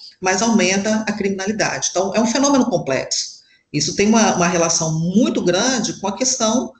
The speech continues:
cultural, dessa violência estrutural que a, a Paula comentou. Eu acredito que, é, o caminho, né, quando a gente fala de uma governança, né,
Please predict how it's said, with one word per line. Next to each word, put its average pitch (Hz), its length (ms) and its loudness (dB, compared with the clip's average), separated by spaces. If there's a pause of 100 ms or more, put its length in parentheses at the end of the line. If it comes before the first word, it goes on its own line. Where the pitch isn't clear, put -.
(160)
cultural, 233 560 0
dessa 160 200 -6
violência 170 400 0
estrutural 196 480 -4
que - 120 -6
a, 214 120 0
a 214 240 -8
Paula 202 560 0 (100)
comentou. 196 640 -2 (920)
Eu 196 100 2
acredito 240 760 0
que, 208 1040 0
é, 180 300 2
o 175 140 -2
caminho, 202 760 2
né, 185 160 -2
quando 185 180 -4
a - 20 -2
gente 170 240 -6
fala 165 340 -2
de 156 160 -4
uma 160 320 -4
governança, 170 1000 0
né, 190 320 0